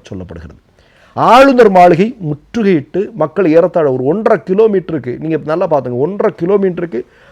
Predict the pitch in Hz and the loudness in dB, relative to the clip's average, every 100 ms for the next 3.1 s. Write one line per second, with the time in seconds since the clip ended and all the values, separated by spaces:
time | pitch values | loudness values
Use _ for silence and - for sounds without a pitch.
0 | _ 127 165 - 196 143 190 202 - 131 | _ -4 -2 2 2 2 0 0 -6 -12
1 | - - 190 208 220 180 196 190 170 165 | -10 -2 2 6 6 6 4 2 2 0
2 | 151 196 185 139 170 147 131 113 101 90 | 0 -2 -2 -6 -8 -6 -8 -8 -10 -12
3 | 80 | -16